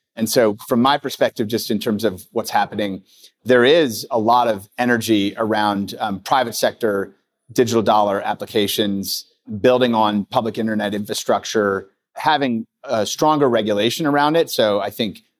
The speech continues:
we'll likely see, you know, federal supervision by federal regulators that oversee banking and payment systems, but overseeing firms like Circle, I think that's the path that this is on. And that's very important because once we have that,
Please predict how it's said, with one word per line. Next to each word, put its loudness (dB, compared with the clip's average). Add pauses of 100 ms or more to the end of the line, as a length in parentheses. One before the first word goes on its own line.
we'll 2
likely 0
see, 0 (300)
you 2
know, 0
federal 2
supervision 0
by 0 (360)
federal 2
regulators 2
that 2
oversee 2
banking -4
and -6
payment -2
systems, -2 (320)
but 0
overseeing 2
firms -2
like 0
Circle, 0
I 0
think -10
that's -2
the -12
path -2
that -4
this -8
is -4
on. -4 (300)
And -2 (240)
that's 2
very 4
important -4
because -2
once 0
we 0
have 0
that, -2